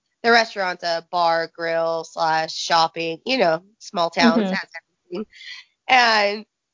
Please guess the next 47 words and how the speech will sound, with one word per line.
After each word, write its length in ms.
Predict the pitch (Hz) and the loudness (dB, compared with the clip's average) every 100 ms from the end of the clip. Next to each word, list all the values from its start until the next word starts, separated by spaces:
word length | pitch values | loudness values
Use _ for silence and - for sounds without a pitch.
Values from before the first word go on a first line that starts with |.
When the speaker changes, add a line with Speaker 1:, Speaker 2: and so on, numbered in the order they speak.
| _ _ _ - | _ _ _ -2
Speaker 1:
I, 280 | 233 285 302 | 0 0 -2
I 240 | 285 285 320 | 0 0 0
was 160 | 330 | -2
always 320 | 285 262 233 | -2 -2 -2
a 80 | 226 | -8
server. 460 | 214 226 214 202 208 | -12 -8 -6 -4 -2
I've, 200 | 226 240 _ _ | 0 -2 _ _
you 140 | 240 | -10
know, 60 | 208 _ - | -10 _ -6
I've 240 | 220 208 | -4 -4
waitressed 420 | 208 214 233 233 | -4 -6 -6 -12
for 120 | - 220 | -4 -2
a 80 | |
long 280 | 202 202 202 | 0 0 0
time, 400 | - 240 220 214 | 0 2 4 4
and, 120 | 202 | 0
like, 160 | 208 190 | 0 0
a 80 | 202 | 2
lot 180 | 214 254 | 4 2
of 80 | 269 | 0
times 200 | 302 285 | -6 -6
when 120 | 254 | -8
you 120 | 226 | -8
would 140 | 208 | -8
get 140 | - 190 202 | -6 -8 -4
hair 260 | 202 202 | 0 0
in 120 | 214 | 0
your 160 | 220 180 - | -4 -8 -8
food, 400 | 185 185 202 269 - | -4 0 0 -2 0
it's 240 | 220 - | 0 0
not 500 | 214 214 220 233 262 _ _ - | 0 4 6 4 0 _ _ -4
anybody 640 | 220 220 247 214 196 214 | -2 -2 -4 0 0 0
from 260 | - 190 190 | -2 -2 -2
the 80 | 185 | -6
kitchen's 600 | 202 185 196 196 214 - | -6 -6 -4 -4 -6 -4
hair. 460 | 233 170 180 226 - | 0 4 4 2 2
It's 280 | 214 202 - | 0 0 0
your 340 | 208 202 - | 2 2 2
own 220 | 190 190 180 | 2 0 0
hair. 380 | 196 175 143 131 _ _ _ | -6 -6 -6 -12 _ _ _
Like, 200 | 220 226 | 0 0
they 160 | 240 233 | 2 0
say 180 | 247 240 | 0 -6
nine 400 | 226 208 208 214 | -2 0 2 2
out 120 | 214 | -2
of 100 | 202 | -4
ti-, 320 | 226 196 185 | -6 -6 -6